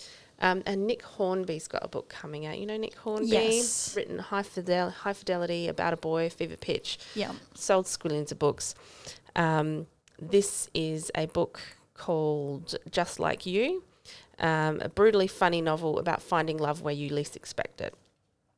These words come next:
Speaker 1: Um, brilliantly observed, tender, but also brutally funny new novel gets to the heart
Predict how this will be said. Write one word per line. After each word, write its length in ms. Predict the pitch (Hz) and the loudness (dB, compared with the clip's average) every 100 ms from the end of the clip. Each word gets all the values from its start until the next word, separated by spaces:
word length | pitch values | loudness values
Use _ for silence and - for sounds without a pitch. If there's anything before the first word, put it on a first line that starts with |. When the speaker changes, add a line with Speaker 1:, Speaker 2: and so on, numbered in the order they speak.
| _ - - | _ -20 -8
Speaker 1:
Um, 600 | 156 151 147 143 143 160 - _ _ _ - | -2 -2 -2 -4 -8 -10 -14 _ _ _ -2
brilliantly 440 | 190 185 131 165 | 2 2 2 2
observed, 540 | 156 - 160 156 151 - | 0 2 4 4 0 -2
tender, 300 | - 165 165 | 0 2 2
but 140 | 156 | 0
also 440 | 160 160 - 151 151 - - _ | 0 -2 -2 -4 -4 -12 -20 _
brutally 380 | 196 214 202 175 | 4 4 4 -2
funny 500 | - 165 156 156 156 - - - - | 2 2 4 0 -4 -10 -20 -20 -6
new 140 | 175 | -2
novel 280 | 160 156 156 | 0 0 -2
gets 280 | 151 - - | -2 -4 -4
to 80 | 156 | -6
the 60 | 160 | -6
heart 580 | - 180 180 175 - | -6 -2 0 -2 -6